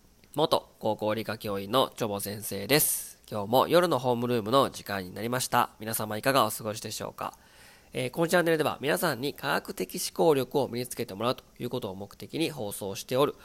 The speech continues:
ホームルーム風のラジオ番組になっております。えー、火曜日の今日は教育問題についてお話をしたいと思います。えー、その他、えー、月曜日は生き物について、えー、水曜日は夏休み企画ということで、えー、八月中は、えー、ケン先生、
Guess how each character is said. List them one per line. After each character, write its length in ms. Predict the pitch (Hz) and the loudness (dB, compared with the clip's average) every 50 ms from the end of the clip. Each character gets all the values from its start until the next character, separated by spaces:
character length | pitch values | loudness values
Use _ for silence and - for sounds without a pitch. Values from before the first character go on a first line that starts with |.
| - - - _ | -20 -20 -20 _
ホ 280 | - - 165 180 190 196 | 2 4 6 8 8 8
ー 20 | |
ム 180 | 196 196 196 190 | 6 6 4 4
ル 200 | 185 185 185 185 | 4 4 2 2
ー 20 | |
ム 120 | 180 180 170 | 2 2 -2
風 280 | 156 160 160 160 156 | -2 -2 0 0 4
の 180 | 160 202 - - | 6 6 4 4
ラ 160 | - 113 123 123 | 2 -2 -2 0
ジ 140 | - 135 | 0 0
オ 80 | 131 123 | 0 2
番 240 | 127 131 127 117 110 | 2 2 2 0 -2
組 220 | 113 110 113 117 | -6 -6 -4 2
に 200 | 143 185 160 - - | 2 2 2 2 -2
な 140 | 123 120 117 | -6 -6 -6
っ 20 | |
て 320 | - - - _ - - - _ _ | -8 -14 -20 _ -18 -18 -18 _ _
お 100 | - - | -12 -8
り 80 | 117 131 | -2 2
ま 100 | 156 160 | 2 2
す。 200 | 160 - - - - - - - - - - - | 2 2 -2 -6 -12 -20 -20 -20 -20 -20 -8 -4
え 120 | - 131 | -2 -2
ー、 40 | 123 | 0
火 120 | 127 165 | 2 2
曜 120 | 190 208 190 | 2 2 2
日 80 | 151 | 0
の 120 | 117 101 - | -2 -6 -8
今 120 | - 107 95 | -8 -8 -2
日 40 | 92 | 0
は 200 | 107 117 - - - | 2 2 0 0 -6
教 220 | - 165 165 190 | -8 -4 -2 -2
育 200 | 190 190 - 180 | -2 -2 -4 -2
問 220 | 175 175 160 143 117 | 0 0 0 0 -2
題 160 | 110 104 101 | -4 -6 -6
に 60 | 101 | -8
つ 140 | - - 139 | -8 -6 -8
い 80 | 127 | -8
て 140 | - - 82 | -6 -8 -10
お 40 | 67 | -8
話 380 | - 117 101 104 101 - - 110 | -8 -8 -8 -8 -8 -10 -10 -10
を 80 | 117 | -10
し 80 | 123 - | -10 -8
た 140 | - 120 110 | -6 -6 -6
い 40 | |
と 120 | - - - | -6 -10 -10
思 120 | - 127 143 | -4 -2 0
い 40 | 147 | 0
ま 120 | 151 147 | 2 2
す。 180 | 143 - - - - - - - - - - | 0 -2 -4 -8 -16 -20 -20 -20 -20 -12 -4
え 120 | - 143 | -4 -4
ー、 40 | 139 | 0
そ 120 | - 185 | 0 2
の 80 | 190 196 | 2 2
他、 240 | 175 - - 92 - | 2 2 -2 -8 -6
え 140 | - 131 123 | -4 -4 -2
ー、 40 | 120 | -2
月 260 | - 139 - - 156 | -2 -4 -4 -2 -2
曜 100 | 175 165 | 0 0
日 60 | 143 | 2
は 100 | 151 165 | 2 2
生 100 | 135 123 | 2 2
き 100 | - - 110 | 0 -4 -6
物 180 | 104 92 78 | -6 -6 -8
に 80 | 69 62 | -8 -10
つ 160 | - - - | -12 -14 -16
い 60 | - | -16
て、 180 | - - - - - _ _ | -14 -14 -14 -14 -14 _ _
え 140 | - 107 101 | -8 -8 -6
ー、 40 | 104 | -4
水 200 | - - 156 156 | -4 -4 -2 -2
曜 160 | 170 165 139 | -2 -2 -2
日 60 | 123 | 0
は 180 | 135 143 131 87 | 0 0 0 0
夏 260 | 120 131 131 - - | -2 -6 -6 -6 -6
休 220 | 151 151 - - | -6 -6 -6 -8
み 80 | 143 139 | -8 -10
企 260 | - - - 135 127 | -8 -6 -6 -8 -8
画 60 | - | -8
と 100 | - - | -14 -12
い 80 | 107 104 | -12 -12
う 60 | 101 | -10
こ 100 | - 104 | -12 -12
と 140 | 101 - 104 | -12 -10 -2
で、 240 | 123 147 151 131 - - - - - - - - | 0 0 0 0 -4 -12 -18 -18 -20 -20 -14 -6
え 340 | - 127 127 120 117 117 113 | -2 -2 0 0 0 -2 -2
ー、 20 | |
八 240 | 123 139 135 - 139 | -4 -6 -6 -4 -2
月 180 | 123 123 120 - | -2 -2 -4 -6
中 160 | - 120 120 | -8 -4 2
は、 300 | 139 165 160 - - - | 4 6 4 4 2 -4
え 160 | - 156 117 | -12 -10 -10
ー、 40 | 107 - | -8 -2
ケ 140 | - 185 | 0 0
ン 100 | 190 156 | 0 0
先 240 | - - 113 101 92 | -2 -4 -6 -6 -8
生、 260 | - - - 78 - | -10 -12 -12 -12 -14